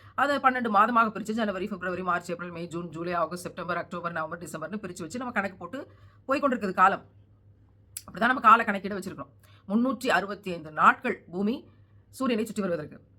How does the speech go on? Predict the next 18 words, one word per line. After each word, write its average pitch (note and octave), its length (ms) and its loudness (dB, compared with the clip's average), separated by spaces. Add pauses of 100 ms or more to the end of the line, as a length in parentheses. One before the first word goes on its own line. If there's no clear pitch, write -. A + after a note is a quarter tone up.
(260)
சூரியன் G#3+ 680 -4 (300)
தன்னுடைய C4+ 640 2
பாதையில் A#3+ 560 4
ஒரு G3+ 220 -4
முறை A3+ 440 2
அதனுடைய F#3 360 0
சுற்றுவட்டத்தை G3+ 440 -6
சுற்றி F#3+ 260 -10
வருவதற்கு F3 640 -6 (220)
எவ்வளவு G#3 280 -2
காலம் F#3+ 280 2
ஆகுதான் F#3 240 -2
தெரியுமா? E3+ 360 -6 (320)
இருபத்தி A3+ 640 -4
இரண்டு G3 560 -4
கோடி A#3 520 2
ஆண்டுகள் F#3+ 640 0
ஆகிறதாம். D#3+ 640 0